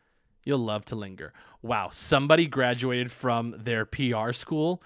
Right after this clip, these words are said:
and said, "You know what? Let's write this really sweet copy and put it under here." And that's exactly what it was. This is the most interesting copy that I've seen written for one of these descriptors, and it's okay. You're supposed to get me excited, which I am. So, uh, Nowhere,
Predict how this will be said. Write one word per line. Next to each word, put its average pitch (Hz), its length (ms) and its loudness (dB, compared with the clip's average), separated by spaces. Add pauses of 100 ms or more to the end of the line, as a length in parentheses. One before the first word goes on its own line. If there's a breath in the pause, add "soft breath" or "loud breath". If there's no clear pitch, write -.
(300 loud breath)
and 127 200 -2
said, 120 200 -2
"You 120 120 -2
know 120 140 2
what? 131 260 4
Let's 120 420 0
write 120 220 0
this - 260 -6
really 120 160 -2
sweet 127 460 -4
copy 151 500 -2
and 107 180 -10
put 113 140 -6
it 110 80 -4
under 120 220 -2
here." 165 180 0
And - 160 -10
that's - 160 -14
exactly - 400 -18
what 104 120 -12
it - 100 -16
was. - 260 -12 (380 loud breath)
This 120 120 -2
is 135 80 -4
the 143 100 4
most 135 200 4
interesting 127 420 -2
copy 110 280 -2
that 101 120 -8
I've 101 120 -10
seen 110 200 -10
written 104 300 -8
for 107 240 -8
one 104 160 -8
of 104 100 -10
these 107 140 -8
descriptors, - 560 0 (100)
and 330 220 2
it's 190 160 -6
okay. 226 320 -6 (460 soft breath)
You're 143 80 0
supposed 170 280 -4
to - 60 -14
get 180 120 0
me 180 100 -2
excited, 160 380 -2
which 110 120 -6
I 156 80 0
am. 147 240 -2 (380 loud breath)
So, - 260 2 (640 loud breath)
uh, 135 400 4
Nowhere, 160 580 4